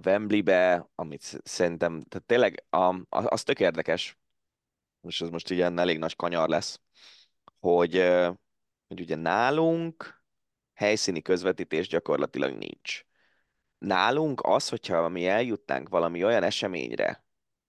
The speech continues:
ami a kedvenc sportunknak egy csúcseseménye, és ott, ö, helyszínről közvetíthetnénk azt az eseményt, az egy ilyen óriási privilégium lenne, amire szerintem,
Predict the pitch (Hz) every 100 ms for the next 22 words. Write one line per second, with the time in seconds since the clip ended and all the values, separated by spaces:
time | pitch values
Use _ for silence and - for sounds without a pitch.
0 | _ _ 87 85 85 82 82 80 - _
1 | - - - - _ - 120 117 98 80
2 | 82 - - 110 123 - 90 73 87 64
3 | 78 69 - 107 117 113 - 60 60 50
4 | 50 50 50 - _ _ _ _ - 82
5 | 76 - 80 - 82 76 76 98 101 120
6 | 107 76 73 - 92 101 82 - - 80
7 | - 53 53 - - - - - 123 147
8 | 170 175 - - 143 156 160 160 175 -
9 | 151 87 60 - - - 82 87 107 139
10 | 156 160 156 156 151 151 147 - 143 139
11 | 139 135